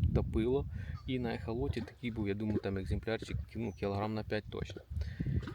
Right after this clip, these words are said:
Але не знаю, щось він випльовує. Чого?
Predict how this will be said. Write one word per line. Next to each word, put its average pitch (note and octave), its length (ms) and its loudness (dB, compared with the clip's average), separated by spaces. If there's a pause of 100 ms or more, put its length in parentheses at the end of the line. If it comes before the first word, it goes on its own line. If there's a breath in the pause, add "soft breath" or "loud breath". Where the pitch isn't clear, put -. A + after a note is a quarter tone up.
(400 loud breath)
Але C#3 180 2
не D#3 100 0
знаю, B2 180 0
щось - 260 -6
він A#2 100 0
випльовує. F#2+ 520 0 (720 loud breath)
Чого? - 480 0